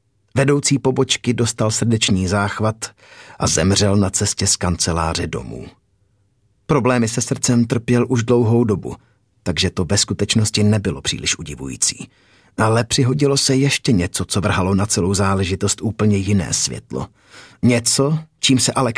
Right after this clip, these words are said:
Kyle zrovna teď nechtěl zabývat. Dnes, v obzvlášť chladném lednovém pondělí, musel Kyle, který měl převzít vedení pobočky,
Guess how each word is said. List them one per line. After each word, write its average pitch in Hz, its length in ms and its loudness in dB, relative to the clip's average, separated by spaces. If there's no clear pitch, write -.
Kyle 113 480 0
zrovna 104 460 0
teď 107 160 -4
nechtěl 92 460 -2
zabývat. 87 520 -6
Dnes, 135 500 0
v - 180 -16
obzvlášť 131 640 0
chladném 123 500 2
lednovém 120 440 4
pondělí, 123 580 4
musel 117 360 2
Kyle, 120 340 0
který 104 300 -2
měl 104 220 2
převzít 101 420 -2
vedení 110 360 2
pobočky, 117 600 0